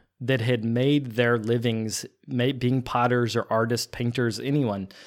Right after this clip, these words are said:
they were resistant to the idea that they needed to post,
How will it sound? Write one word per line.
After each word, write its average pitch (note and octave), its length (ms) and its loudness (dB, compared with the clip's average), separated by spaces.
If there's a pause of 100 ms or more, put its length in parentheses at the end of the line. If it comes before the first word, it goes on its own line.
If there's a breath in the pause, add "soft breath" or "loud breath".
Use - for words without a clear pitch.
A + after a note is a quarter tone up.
(300 loud breath)
they C3 220 4
were E3+ 200 6
resistant B2 640 2
to - 260 -2
the A#2+ 160 4
idea A#2+ 400 4
that A2 220 -2
they A#2 140 0
needed B2 500 0
to A#2 100 -4
post, - 580 0